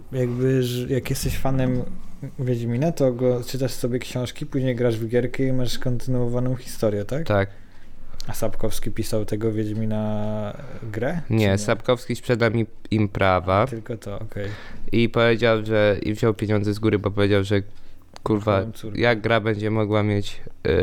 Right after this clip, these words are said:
Speaker 2: y, szanujmy się, jak nikt nie będzie grał w gry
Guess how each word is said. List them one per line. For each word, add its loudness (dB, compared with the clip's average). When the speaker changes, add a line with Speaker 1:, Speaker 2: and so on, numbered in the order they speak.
Speaker 2:
y, -2
szanujmy 2
się, 0
jak -2
nikt 0
nie 4
będzie 2
grał 4
w -4
gry 4